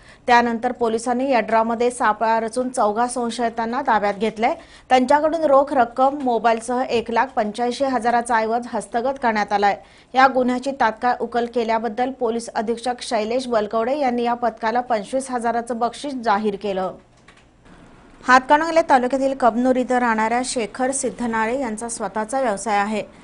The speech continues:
बारा ऑक्टोबर रोजी रात्री सव्वा आठच्या सुमारास ते त्यांच्या कामगारासोबत दुचाकीवरून सांगलीवरून जयसिंगपूर मार्गे घरी जात होते. त्यावेळी यड्राव इथं त्यांची दुचाकी अडवून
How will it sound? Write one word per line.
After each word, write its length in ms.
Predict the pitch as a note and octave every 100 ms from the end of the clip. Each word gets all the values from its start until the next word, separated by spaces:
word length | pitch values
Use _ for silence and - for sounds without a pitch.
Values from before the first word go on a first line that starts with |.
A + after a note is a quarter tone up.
| - - -
बारा 300 | A#3+ B3 D4+
ऑक्टोबर 380 | D4+ D4 C4+ C#4
रोजी 280 | C4+ C#4
रात्री 340 | C#4 A#3 A#3 B3+
सव्वा 300 | C4 A3 A#3
आठच्या 320 | A3 A3+ B3
सुमारास 500 | A#3+ A3+ A3 A3+ A3+
ते 100 | C4
त्यांच्या 360 | C4 A3 A3 B3+
कामगारासोबत 760 | A3+ G3+ G#3+ A3+ A3+ A3+ A3+
दुचाकीवरून 840 | A3+ G#3 G3+ A3+ A3 A3 A3 B3
सांगलीवरून 720 | C4+ C4+ A3 A3+ B3+ C4 C#4+
जयसिंगपूर 600 | C4+ G#3+ G#3 B3 B3 C4+
मार्गे 320 | B3+ A3+ G#3 B3
घरी 220 | A#3+ G#3+
जात 180 | A3 G#3+
होते. 300 | A3+ B3 E4 - - - - -
त्यावेळी 360 | C4 D4 E4+
यड्राव 340 | D#4+ B3+ B3 C#4
इथं 180 | C4+ C#4
त्यांची 320 | C4 B3 C4+
दुचाकी 520 | A3+ A#3 B3 A#3 C4
अडवून 440 | B3+ A3 A3+ C4+